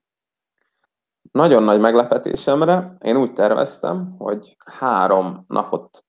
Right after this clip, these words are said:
töltök Katmanduban, és elmegyek ilyen túrákra, nyugatra, a Himalájában. És a második napon megismerkedtem egy magyar, egy brit-magyar sráccal.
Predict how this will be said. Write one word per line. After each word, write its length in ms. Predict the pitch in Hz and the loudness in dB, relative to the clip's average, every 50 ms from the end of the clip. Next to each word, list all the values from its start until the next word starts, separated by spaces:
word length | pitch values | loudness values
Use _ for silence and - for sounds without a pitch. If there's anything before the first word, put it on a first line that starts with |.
| _ _ | _ _
töltök 520 | _ 107 92 90 - - 87 90 - _ _ | _ -2 -2 -2 -2 -4 -8 -8 -8 _ _
Katmanduban, 680 | - - - - - - - 139 156 160 156 151 135 | -6 -6 -6 -6 -8 -8 -4 -2 -2 0 0 0 0
és 140 | 117 110 - | 0 0 0
elmegyek 560 | 107 113 107 101 104 98 98 101 101 101 - - | 0 0 2 2 0 0 0 -2 -2 -4 -4 -12
ilyen 340 | - 50 - 50 - 95 - | -12 -12 -10 -10 -12 -14 -12
túrákra, 880 | - 98 104 104 101 95 95 - - - - 123 139 151 - _ _ _ _ _ | -10 -8 -6 -2 0 0 -2 -2 -4 -6 -4 -4 -4 -6 -10 _ _ _ _ _
nyugatra, 720 | 101 95 90 104 101 - - - 151 180 180 185 - _ _ _ _ _ _ _ _ _ _ _ _ _ _ _ _ _ - - _ _ _ | -8 -2 -2 -2 -2 -2 -4 -8 -8 -8 -8 -10 -18 _ _ _ _ _ _ _ _ _ _ _ _ _ _ _ _ _ -20 -20 _ _ _
a 120 | - - 101 | -20 -16 -12
Himalájában. 920 | 104 101 101 98 101 101 101 107 113 117 127 131 - - 165 180 185 185 - - _ _ _ _ _ _ _ _ _ - - _ _ _ _ _ | -8 -6 -4 -2 0 0 2 0 0 0 -2 -2 -2 -4 -4 -4 -8 -12 -16 -20 _ _ _ _ _ _ _ _ _ -20 -20 _ _ _ _ _
És 160 | - - - | -16 -6 -4
a 60 | 143 | -2
második 440 | 165 - 123 - - - - - - | 0 0 -2 -4 -4 -10 -12 -6 -4
napon 280 | 120 127 123 143 143 | -4 -2 0 0 0
megismerkedtem 840 | 143 135 117 95 90 - - - 101 101 - 117 110 - - 120 113 | 2 0 -2 -2 -4 -8 -4 -4 -4 -2 0 -2 -4 -2 -2 -2 0
egy 100 | 110 110 | 0 0
magyar, 720 | 110 107 98 90 90 90 92 101 101 - - - - _ _ _ _ _ | 0 0 0 0 2 2 4 2 2 2 -2 -8 -18 _ _ _ _ _
egy 200 | - 113 107 - | 0 0 0 2
brit-magyar 560 | - 120 98 - - 98 98 95 95 95 98 | 0 0 0 -2 -4 -6 -2 0 0 0 0
sráccal. 800 | - - - - 90 - - - - 98 101 104 101 - - | -2 -4 -4 -4 -4 -4 -6 -4 -2 0 0 -2 -4 -10 -20